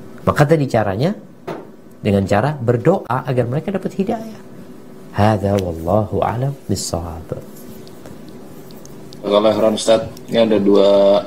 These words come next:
Speaker 2: akhwat bertanya tentang sadaqallahul azim, Ustaz.
Speaker 1: Nah, kalau bicara sadaqallahul azim, artinya sadaqallahul azim itu maha benar Allah yang maha agung.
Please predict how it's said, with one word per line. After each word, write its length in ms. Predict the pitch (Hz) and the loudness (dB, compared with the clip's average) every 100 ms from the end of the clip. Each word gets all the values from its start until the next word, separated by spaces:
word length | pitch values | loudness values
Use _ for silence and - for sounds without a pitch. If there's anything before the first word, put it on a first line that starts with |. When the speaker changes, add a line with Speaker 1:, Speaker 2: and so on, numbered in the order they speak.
| 117 | -4
Speaker 2:
akhwat 320 | - 127 127 - | 0 0 0 -10
bertanya 400 | 95 101 107 117 | -2 0 2 0
tentang 600 | 104 101 101 120 123 127 - - - - - - - - - - | 0 -2 0 2 2 0 -10 -18 -18 -18 -18 -18 -18 -18 -18 -12
sadaqallahul 880 | - 101 101 101 101 107 110 107 | -4 0 4 4 4 4 2 2
azim, 240 | 104 104 98 | 0 0 -4
Ustaz. 240 | 90 92 - - - - - - - - - - - - - - - - 139 | -6 -8 -10 -20 -20 -20 -20 -20 -20 -20 -20 -20 -20 -18 -18 -18 -20 0 4
Speaker 1:
Nah, 240 | 143 98 76 - - - - - - - | 4 2 -6 -16 -20 -20 -20 -18 -18 -2
kalau 240 | - 175 - 139 | 2 2 2 0
bicara 480 | 123 - 107 98 | 0 0 -2 -2
sadaqallahul 960 | 92 147 160 156 - 117 104 110 107 101 | -2 0 2 2 0 -2 0 -2 0 -2
azim, 480 | 95 87 104 90 80 82 - - - - - - - - | -2 2 4 4 0 -8 -14 -18 -18 -20 -18 -18 -16 -10
artinya 440 | - 139 - 143 131 | 2 2 4 2 2
sadaqallahul 880 | - 110 113 - 104 107 - 101 76 | 2 0 0 0 0 0 0 0 0
azim 320 | 90 98 95 | -2 0 0
itu 160 | 95 143 | 2 4
maha 320 | 131 104 98 | 4 2 2
benar 320 | 101 92 85 | 2 0 -2
Allah 320 | 90 82 85 - - - - - - - | -6 -8 -8 -12 -18 -20 -20 -20 -14 -2
yang 160 | 95 | 0
maha 320 | 87 82 - 87 | 0 -2 -6 -8
agung. 220 | - | -10